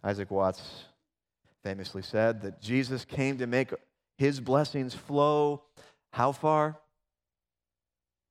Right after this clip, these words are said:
As far as the curse is found. The curse has affected everything in creation, and Jesus Christ will redeem everything someday for his glory and our joy.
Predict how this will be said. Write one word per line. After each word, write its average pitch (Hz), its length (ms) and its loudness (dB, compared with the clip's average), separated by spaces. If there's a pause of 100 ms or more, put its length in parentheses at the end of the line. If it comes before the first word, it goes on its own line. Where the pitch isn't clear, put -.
(160)
As 104 140 -16
far 113 500 0
as 104 140 -10
the 98 140 -14
curse - 560 -12 (120)
is 85 140 -18
found. 78 400 -12 (720)
The 107 80 -14
curse 139 280 -2
has 117 120 -12
affected 113 540 -2
everything 127 560 -2
in 117 100 -8
creation, 107 680 -4 (720)
and 92 80 -18
Jesus 98 320 -12
Christ 101 360 -6
will 98 100 -14
redeem 95 800 -10
everything 90 540 -12
someday 80 580 -14 (420)
for 95 160 -10
his 90 180 -12
glory 82 500 -14 (760)
and 90 100 -16
our 82 140 -14
joy. - 440 -18